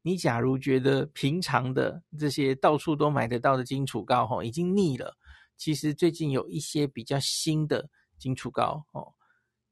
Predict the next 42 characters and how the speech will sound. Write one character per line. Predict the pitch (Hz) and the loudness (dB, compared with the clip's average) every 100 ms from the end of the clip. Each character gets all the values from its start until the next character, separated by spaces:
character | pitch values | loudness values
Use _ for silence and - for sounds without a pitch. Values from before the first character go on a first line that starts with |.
| _ _ _ _ - | _ _ _ _ -10
比 | 123 | -2
较 | 135 139 | 2 2
做 | 135 151 | 2 2
的 | 120 | 2
比 | 107 | 0
较 | 117 147 | 0 0
新， | - - - _ | 0 -6 -10 _
新 | - 156 160 | -6 -2 -2
潮 | - 107 117 | 0 -2 -2
的、 | 85 117 | -6 -8
比 | 117 | -6
较 | 127 139 131 123 127 | 0 2 2 0 -4
西 | - - 156 | -6 -2 0
化 | 147 151 - | 4 4 4
的， | - - | -6 -10
哦， | - - - _ _ - | -12 -12 -20 _ _ -4
的 | 127 - | -4 -4
一 | 156 | -8
些 | 123 131 120 | -4 -4 -4
可 | 131 | -4
以 | 117 | -4
让 | 131 123 | -4 -6
你 | 120 | -6
参 | - 127 123 | -6 -4 -2
考， | - - - _ | -4 -6 -20 _
然 | 107 | -4
后 | 110 | -4
在 | 123 | -2
这 | 131 | -2
个 | |
超 | 127 113 | 0 0
市 | - 117 | 0 -4
里 | 110 | 0
都 | 117 | 0
有 | 113 | 0
卖， | 110 120 160 - | 0 -4 -4 -12
哦。” | - _ _ _ - _ _ _ _ _ _ _ _ - | -18 _ _ _ -20 _ _ _ _ _ _ _ _ 0
对， | 151 | 2
我 | |
觉 | 135 151 | 4 2
得 | |
这 | 160 | 4